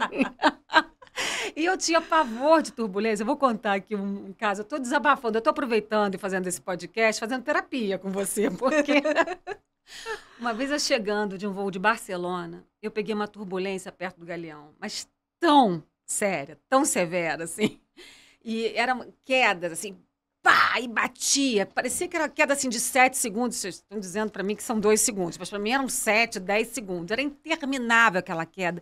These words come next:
E um frio na barriga que não passava, e um mau tempo, né? Tinha um mau tempo muito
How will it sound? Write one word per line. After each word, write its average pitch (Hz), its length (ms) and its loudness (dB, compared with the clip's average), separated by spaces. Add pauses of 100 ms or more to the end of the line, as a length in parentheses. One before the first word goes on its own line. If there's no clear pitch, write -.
(500)
E 370 80 -6
um 349 140 0
frio 285 440 -2
na 240 140 4
barriga 202 340 2
que 208 140 -4
não 196 80 0
passava, 190 540 0
e - 120 -14 (240)
um 226 80 -12
mau 277 180 4
tempo, 185 400 -6
né? 185 120 -8
Tinha 202 120 -12
um 208 60 -2
mau 202 100 -2
tempo 214 300 -6
muito 220 540 -4